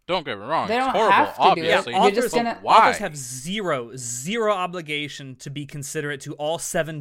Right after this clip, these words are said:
Speaker 3: billion plus people on Earth when they write their stories. That is absolutely asinine, and to expect that from any author is stupid.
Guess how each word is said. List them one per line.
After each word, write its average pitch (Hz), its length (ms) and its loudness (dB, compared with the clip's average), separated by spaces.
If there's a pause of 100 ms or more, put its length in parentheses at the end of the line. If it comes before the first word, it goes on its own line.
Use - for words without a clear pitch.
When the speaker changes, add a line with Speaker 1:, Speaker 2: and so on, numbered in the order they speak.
(160)
Speaker 3:
billion 156 440 -6
plus 143 300 -4
people 139 380 -10
on 127 180 -10
Earth 127 320 -12
when 131 80 -14
they 123 120 -10
write 123 220 -8
their 117 120 -16
stories. 110 420 -16 (160)
That 175 160 0
is 143 240 -4
absolutely 156 640 -4
asinine, 147 540 -4
and 147 100 -14
to 139 140 -14
expect - 400 -8
that 160 160 -6
from 131 180 -16
any 160 220 -12
author 156 400 -8 (160)
is 139 240 -10
stupid. - 680 -12